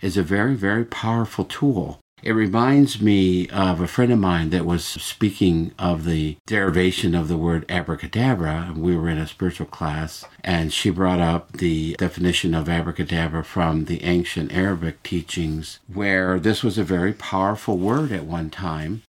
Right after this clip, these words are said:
And if you look it up on Wikipedia, you actually see the definition of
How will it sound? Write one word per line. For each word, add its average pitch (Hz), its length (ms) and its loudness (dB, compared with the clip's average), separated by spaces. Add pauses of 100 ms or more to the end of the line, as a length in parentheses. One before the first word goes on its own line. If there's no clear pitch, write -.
And 107 300 2
if - 120 -4
you 107 60 2
look 127 160 2
it 143 80 2
up 127 120 -2
on 104 140 0
Wikipedia, 107 920 -2 (240)
you 92 500 4
actually 98 440 -2
see 98 520 -4
the 85 340 0
definition 95 720 2
of 85 140 0